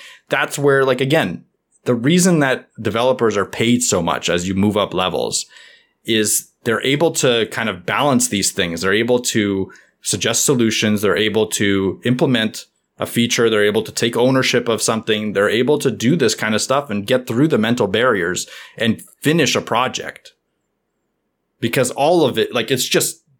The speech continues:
challenge after challenge after challenge as you go through it. Like, it's almost never a smooth sa-, smooth sailing,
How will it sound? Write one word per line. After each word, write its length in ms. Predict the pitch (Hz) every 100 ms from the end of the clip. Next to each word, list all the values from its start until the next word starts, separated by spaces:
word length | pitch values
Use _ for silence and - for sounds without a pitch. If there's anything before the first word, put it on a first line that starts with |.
| _ _ _ _ _ _
challenge 440 | - 147 180 139 110
after 160 | 104
challenge 420 | 101 - 151 117 101
after 160 | -
challenge 420 | 87 143 165 110
as 120 | 95 85
you 80 |
go 160 | 92 117
through 280 | - 139 120
it. 140 | -
Like, 140 | 104 110
it's 160 | -
almost 280 | 127 165 -
never 280 | 120 123 98
a 40 |
smooth 300 | - 110 107
sa-, 240 | - 110 -
smooth 280 | - 107 107
sailing, 380 | - 101 71